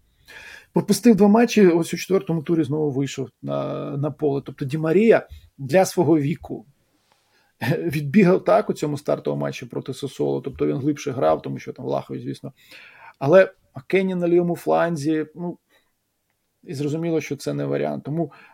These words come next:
вже потім пізніше там Костіч з'являється.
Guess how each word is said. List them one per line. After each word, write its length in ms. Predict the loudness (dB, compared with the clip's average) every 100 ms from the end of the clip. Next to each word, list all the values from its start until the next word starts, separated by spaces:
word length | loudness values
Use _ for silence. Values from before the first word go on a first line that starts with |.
| -10
вже 120 | -8
потім 360 | 0 0 0 -6
пізніше 420 | -6 -6 -6 -6
там 140 | -8
Костіч 380 | -4 -4 -4 -10
з'являється. 720 | -8 -6 -4 -6 -6 -10 -14